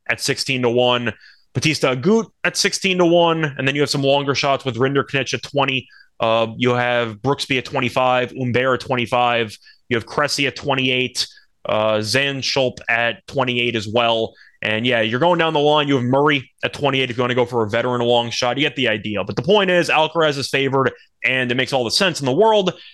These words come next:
However, I'm not sure if I'm actually gonna take him because I was concerned about how he's played since taking over the number one ranking. Uh, he was vulnerable in both the Davis Cup as well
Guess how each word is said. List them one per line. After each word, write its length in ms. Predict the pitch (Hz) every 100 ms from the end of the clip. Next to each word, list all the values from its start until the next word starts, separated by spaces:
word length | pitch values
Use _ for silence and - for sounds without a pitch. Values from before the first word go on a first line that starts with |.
| -
However, 400 | 180 185 185 175
I'm 80 | -
not 140 | 196 185
sure 120 | 190
if 80 | 175
I'm 120 | 170
actually 240 | 170 165
gonna 100 | 170
take 240 | 165 156 156
him 140 | 139 - _ _
because 600 | 135 - 139 131 131 117 -
I 120 | 127 131
was 240 | 143 143
concerned 440 | 151 131 147 143
about 160 | 139 127
how 160 | 131 127
he's 120 | -
played 480 | - 139 135 131 117
since 640 | - 165 175 180 - - - _
taking 300 | - 160 160
over 180 | 160 151
the 60 | 147
number 240 | 147 147
one 260 | 147 147 139
ranking. 480 | 135 143 147 139 - _ _
Uh, 160 | 113 113
he 120 | 123
was 300 | 123 131 123
vulnerable 720 | 110 139 147 139 139 135 127 -
in 420 | 139 135 131 123 - - _
both 400 | 117 135 131 123
the 260 | 123 123 120 110
Davis 380 | 156 175 170
Cup 360 | - 165 151 151
as 200 | 117 120
well 400 | 113 135 143 131